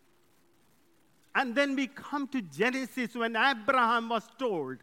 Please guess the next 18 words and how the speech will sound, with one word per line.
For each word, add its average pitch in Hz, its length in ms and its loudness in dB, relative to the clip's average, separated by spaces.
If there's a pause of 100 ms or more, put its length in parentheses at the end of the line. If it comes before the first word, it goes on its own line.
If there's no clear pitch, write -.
(360)
that 190 200 2
God 262 320 4
is 254 120 -2
going 247 420 -2
to 240 100 -6
destroy 233 800 0
and 202 120 -6 (140)
punish 262 640 -4 (1800)
Sodom 262 540 2
and 254 200 -2
Gomorrah. 196 600 -4 (400)
He 254 120 2
was 254 200 2 (200)
bargaining 269 720 0
with 185 260 -6
God. 180 420 -4 (460)
And 185 200 -2
there 220 500 2